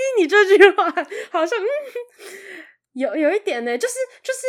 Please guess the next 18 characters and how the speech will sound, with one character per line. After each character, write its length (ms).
你， 160
就 140
是 160
我 120
就 80
不 140
知 60
道 140
为 60
什 120
么， 320
就 180
我 100
以 100
前 200
都 140
可 200
以 440